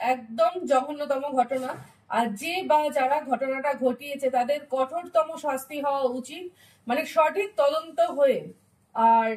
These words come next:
আহ, সবাই আজকে মানে যে যার জায়গা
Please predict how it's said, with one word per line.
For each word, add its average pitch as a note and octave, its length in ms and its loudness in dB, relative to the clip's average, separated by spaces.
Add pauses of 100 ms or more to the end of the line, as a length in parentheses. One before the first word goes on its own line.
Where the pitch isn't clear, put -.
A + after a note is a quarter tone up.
(480)
আহ, G3+ 300 -2 (220)
সবাই D#4 340 4 (260)
আজকে D#4+ 360 -8 (500)
মানে C4+ 240 0 (100)
যে D4 80 0 (160)
যার D4+ 160 6 (120)
জায়গা C4 300 0